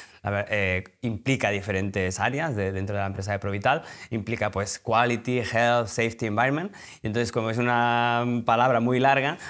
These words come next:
al final vimos que en el mercado una de las cosas que más se utilizan son los acrónimos y por eso, pues, pusimos Q H C. Hay sitios donde se llama el she, el Q she, y nosotros decidimos al final, pues, Q H C.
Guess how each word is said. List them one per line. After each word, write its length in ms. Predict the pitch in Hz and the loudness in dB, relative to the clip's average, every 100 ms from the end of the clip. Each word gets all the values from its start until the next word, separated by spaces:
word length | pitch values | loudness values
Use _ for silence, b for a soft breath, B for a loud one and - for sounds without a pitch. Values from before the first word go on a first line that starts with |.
| - | -4
al 140 | 110 | -2
final 320 | - 104 104 | -2 -2 0
vimos 360 | 107 120 117 123 | 0 0 0 -2
que 60 | 113 | -2
en 80 | |
el 80 | 101 | -2
mercado 380 | 95 95 98 107 | -2 -2 -2 -2
una 100 | 104 | -2
de 60 | 95 | -4
las 140 | 92 | -4
cosas 260 | 104 104 98 | -6 -6 -6
que 100 | 101 | -4
más 220 | 101 98 | -4 -4
se 80 | 101 | -4
utilizan 420 | 98 101 101 98 | -2 -4 -4 -6
son 160 | 92 | -6
los 160 | 90 90 | -6 -6
acrónimos 500 | 92 107 123 135 220 B B _ | -4 -2 -2 -2 -6 B B _
y 80 | 101 | -4
por 160 | 95 | -2
eso, 180 | 92 101 | -4 -4
pues, 140 | 95 | -6
pusimos 380 | - 92 92 92 | -6 -6 -4 -4
Q 260 | - 98 90 | -4 -2 -2
H 260 | 90 92 | -4 -6
C. 240 | 92 90 87 | -8 -8 -6
Hay 160 | 92 92 | -6 -6
sitios 260 | 101 95 | -6 -6
donde 120 | 92 92 | -6 -4
se 120 | 98 | -4
llama 240 | 98 95 | -2 -2
el 100 | 95 | -2
she, 540 | 95 - 127 123 123 117 | -2 2 4 4 4 2
el 100 | 104 | -2
Q 140 | 98 | -4
she, 460 | 87 - 127 127 127 B B - | -2 0 2 0 -2 B B -6
y 80 | |
nosotros 300 | 104 104 104 | -4 -2 -2
decidimos 380 | 107 92 104 110 | -2 -2 -2 -2
al 80 | 101 | -4
final, 320 | 101 95 98 | -4 -4 -4
pues, 180 | 92 87 | -6 -10
Q 180 | - 85 | -8 -6
H 280 | 80 - - | -6 -8 -12
C. 280 | 78 64 | -12 -14